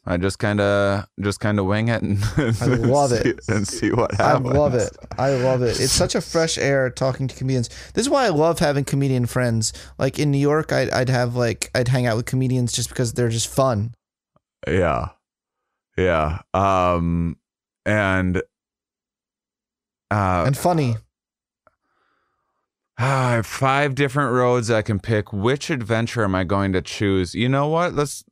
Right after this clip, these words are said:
Speaker 1: I'll, I'll wrangle it back in. Let's get back to the book.
Speaker 2: Okay.
Speaker 1: Um, and, and let's, let's do, let's do the boring old topics that you gotta,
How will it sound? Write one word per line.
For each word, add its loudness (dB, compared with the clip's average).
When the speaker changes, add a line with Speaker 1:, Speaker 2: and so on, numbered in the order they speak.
Speaker 1:
I'll, 0
I'll 2
wrangle 0
it -4
back -2
in. -2
Let's 0
get -2
back 0
to -4
the 0
book. -2
Speaker 2:
Okay. 2
Speaker 1:
Um, 2
and, 0
and 0
let's, -4
let's -4
do, 0
let's -4
do -2
the -4
boring 2
old -2
topics -2
that 2
you 2
gotta, 2